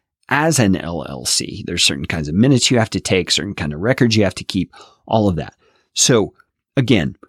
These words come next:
I'm not a tax attorney and I'm not a tax accountant, but I can tell you it's not that hard to set up. I set up my L L C all on my own and it's working just fine. But I had to devote the time to researching it. I had to make sure I was doing it right.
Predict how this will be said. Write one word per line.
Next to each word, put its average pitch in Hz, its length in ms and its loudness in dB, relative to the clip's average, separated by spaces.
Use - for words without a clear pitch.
I'm 180 140 6
not 120 160 4
a 82 60 -2
tax 101 320 -2
attorney 82 460 -4
and 107 180 -2
I'm 101 140 4
not 101 320 2
a 87 160 -6
tax - 300 -4
accountant, 117 460 -4
but 113 340 0
I 127 120 2
can 117 140 4
tell 156 200 2
you 98 260 4
it's - 200 -2
not 117 180 4
that 101 140 0
hard 95 180 0
to 92 60 -2
set - 180 0
up. - 160 -10
I 85 80 -4
set 104 240 2
up 92 120 0
my 98 320 0
L 90 160 -4
L 85 120 -4
C 80 240 -2
all 76 220 -8
on 85 60 0
my 104 180 2
own 90 200 -2
and 110 140 0
it's 95 180 -2
working 87 300 -4
just 90 220 -2
fine. 95 240 0
But 131 220 2
I 131 120 4
had 110 240 2
to 107 60 2
devote 131 300 2
the 175 100 2
time 135 460 2
to 147 160 0
researching 107 800 2
it. 98 180 0
I 101 120 -4
had 87 100 -2
to 80 40 -4
make 90 320 0
sure 127 220 0
I 123 60 2
was 120 100 2
doing 113 220 4
it 101 120 -2
right. 90 360 -6